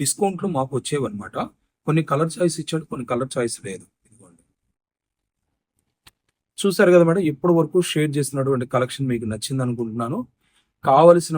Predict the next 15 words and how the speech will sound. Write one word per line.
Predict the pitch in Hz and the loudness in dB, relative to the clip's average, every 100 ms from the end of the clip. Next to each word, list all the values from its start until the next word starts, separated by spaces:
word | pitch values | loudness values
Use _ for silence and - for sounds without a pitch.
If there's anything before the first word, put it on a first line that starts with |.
| 151 | 0
వాళ్ళు | 151 175 285 - _ _ 120 | 0 0 -4 -8 _ _ -8
వెబ్సైట్ | 113 - 170 156 | -8 -2 -2 0
ద్వారా | 143 131 180 123 | 0 0 -2 -4
పర్చేసింగ్ | 117 - 127 120 | -6 -6 -6 -2
చేసుకోండి | 117 - 117 117 | -2 -2 -6 -4
మేడం. | 117 262 - _ - | -4 -6 -8 _ -12
మన | 113 123 | -10 -6
ఛానల్ | 135 156 175 | -4 -2 -4
ఇప్పటి | - 139 | -4 -8
వరకు | 139 - | -8 -10
సబ్స్క్రైబ్ | - - - - | -18 -12 -12 -10
చేసుకున్న | 117 - 117 | -12 -8 -8
వాళ్ళు | 113 | -6
ఎవరైనా | 110 113 110 | -6 -8 -8
ఉంటే | 151 | -6